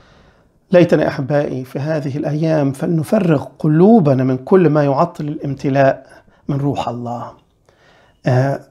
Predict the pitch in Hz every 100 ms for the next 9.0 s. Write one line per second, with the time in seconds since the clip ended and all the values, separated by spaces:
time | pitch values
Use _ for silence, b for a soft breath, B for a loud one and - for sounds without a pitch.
0 | - 170 208 - 151 143 160 143 143 131
1 | 127 135 139 131 127 131 113 110 - _
2 | b b b - 170 - - 208 170 151
3 | 170 156 151 156 151 147 139 - _ -
4 | 131 - 175 160 151 156 151 143 - 139
5 | 139 170 156 156 - b b b 160 170
6 | 196 185 165 160 156 160 160 190 - 156
7 | 151 160 180 185 170 147 147 139 139 143
8 | - 160 175 170 - - - 139 123